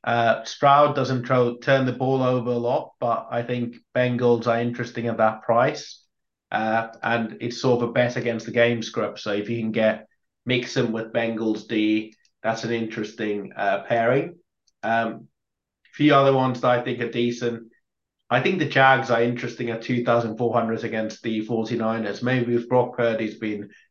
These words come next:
turning the ball over a lot recently. So I think that might be an interesting, uh, matchup, and the Jags have a decent defense. So,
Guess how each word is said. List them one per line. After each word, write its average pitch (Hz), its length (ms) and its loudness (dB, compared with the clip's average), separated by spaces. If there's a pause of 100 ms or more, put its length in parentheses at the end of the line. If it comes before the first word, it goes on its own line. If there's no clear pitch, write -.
(160)
turning 123 300 4
the 110 60 0
ball 117 280 2
over 110 220 -2
a 110 60 -4
lot 110 260 -2
recently. 123 720 -4
So 110 500 0 (380)
I 110 120 0
think 113 260 -2
that 107 180 0
might 117 240 -2
be 113 80 -2
an 110 80 0
interesting, 110 840 -4
uh, 98 360 -2 (500)
matchup, 113 540 0
and 110 160 -4
the 101 80 -10
Jags 120 400 2
have 110 100 -2
a 107 80 -6
decent 107 400 -4
defense. 104 580 -8
So, 92 420 -2